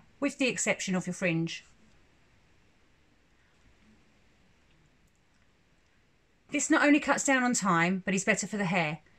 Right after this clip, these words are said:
Remember, the wetter the hair, the more delicate it is, so it really only needs to be damp.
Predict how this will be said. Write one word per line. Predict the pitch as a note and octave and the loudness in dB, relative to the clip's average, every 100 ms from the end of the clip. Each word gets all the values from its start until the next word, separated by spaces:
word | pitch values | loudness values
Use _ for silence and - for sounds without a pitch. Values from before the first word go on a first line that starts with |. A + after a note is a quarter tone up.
| - - | -20 -8
Remember, | A3 A#3 A3+ | 2 4 4
the | G3+ G3 | 2 2
wetter | A#3+ - | 0 0
the | E4 C4 | 0 0
hair, | G#3+ F#3+ F#3 F#3 | 0 2 0 0
the | |
more | G#3+ A3 | -2 0
delicate | C4 A#3+ A3+ F3+ | 2 0 -2 -6
it | F3+ | -4
is, | C#3+ D3+ - - - | -4 -8 -10 -18 -14
so | - | -2
it | G#3+ G3+ | -2 2
really | B3 C4 C#4 | 2 4 2
only | B3 B3 A#3+ | 2 2 4
needs | A3+ G#3+ - | 4 2 -2
to | G3+ | -2
be | F#3 F3+ | 0 0
damp. | F3+ D#3 C#3 | 2 2 0